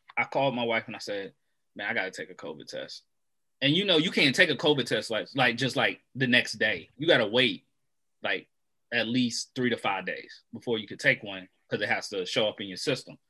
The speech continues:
So <clears throat> I have extreme anxiety,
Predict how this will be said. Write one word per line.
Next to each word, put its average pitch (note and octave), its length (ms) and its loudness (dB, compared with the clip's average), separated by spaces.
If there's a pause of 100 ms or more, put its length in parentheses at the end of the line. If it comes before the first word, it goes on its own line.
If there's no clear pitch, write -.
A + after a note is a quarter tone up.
(420)
So B2 380 -2 (140)
<clears throat> - 800 -10
I F3 180 8
have D3 300 4 (440)
extreme D3 520 2
anxiety, A2+ 580 2